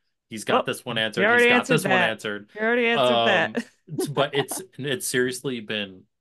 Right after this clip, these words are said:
Speaker 1: great to get to know you. You know, I, I, I don't wanna hold you back from your family too much longer either. Um, I wanna be respectful of that. But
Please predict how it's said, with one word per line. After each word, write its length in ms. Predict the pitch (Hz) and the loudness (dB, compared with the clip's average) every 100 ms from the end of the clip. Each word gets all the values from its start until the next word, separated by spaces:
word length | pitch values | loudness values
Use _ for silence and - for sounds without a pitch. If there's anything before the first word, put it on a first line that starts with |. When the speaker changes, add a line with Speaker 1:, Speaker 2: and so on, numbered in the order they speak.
| _ 143 | _ -16
Speaker 1:
great 480 | 107 104 104 107 - _ _ _ _ _ _ | -10 -6 -6 -8 -14 _ _ _ _ _ _
to 80 | 120 | -8
get 140 | 110 | -8
to 80 | 110 | -6
know 160 | 107 101 | -6 -6
you. 200 | 104 104 | -4 -6
You 120 | 101 | -6
know, 180 | 101 98 | -6 -6
I, 200 | 101 - - | -8 -10 -8
I, 300 | 104 98 110 - | -8 -8 -12 -8
I 80 | 110 | -6
don't 180 | 117 | -6
wanna 180 | 123 110 | -6 -8
hold 120 | 107 | -8
you 80 | 104 | -8
back 220 | 104 104 | -6 -6
from 160 | - 107 | -8 -12
your 100 | 95 | -10
family 380 | 113 101 101 92 | -8 -8 -10 -12
too 120 | 117 | -12
much 260 | 101 92 107 | -12 -12 -12
longer 440 | 98 92 95 - _ | -12 -10 -12 -12 _
either. 440 | 120 107 98 92 87 _ _ _ - | -10 -6 -4 -4 -6 _ _ _ -10
Um, 160 | 95 | -10
I 60 | 95 | -8
wanna 220 | 95 92 | -8 -8
be 100 | 95 | -8
respectful 640 | 95 92 - 92 - 95 | -8 -8 -8 -8 -10 -12
of 100 | 92 | -10
that. 260 | 95 95 92 | -6 -6 -4
But 200 | 104 | -8